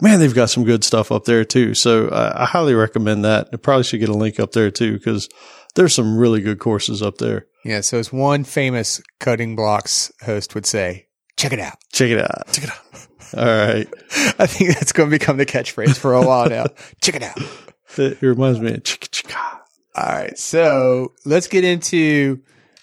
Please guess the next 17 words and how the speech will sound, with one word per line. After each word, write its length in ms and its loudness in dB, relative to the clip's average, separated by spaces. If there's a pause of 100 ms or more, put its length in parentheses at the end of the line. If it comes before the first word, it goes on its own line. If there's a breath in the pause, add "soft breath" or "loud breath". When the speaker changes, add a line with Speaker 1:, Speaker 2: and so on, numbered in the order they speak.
(120)
Speaker 2:
Alan's 480 2
favorite 320 -4
portion 380 -6
of 60 -14
the 80 -10
show. 440 -8 (960)
It's 380 -2 (140)
the 80 4
tip 180 0
of 60 2
the 80 4
week. 300 2
Speaker 1:
Yeah, 380 2
baby. 300 2 (540 soft breath)
Speaker 2:
All 120 0
right. 300 0
So, 560 4